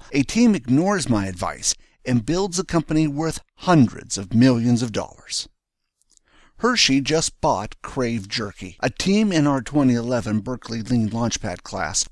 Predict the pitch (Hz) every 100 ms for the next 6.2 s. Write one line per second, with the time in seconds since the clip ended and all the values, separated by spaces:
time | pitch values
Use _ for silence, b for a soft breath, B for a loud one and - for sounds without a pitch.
0 | - - 127 120 277 151 135 120 113 -
1 | 175 175 151 175 104 98 - 113 104 101
2 | 104 104 85 58 - - _ _ _ _
3 | _ _ _ _ _ _ _ _ _ _
4 | - 190 233 226 - 139 127 120 - 117
5 | 110 110 104 101 101 110 110 - - 120
6 | 104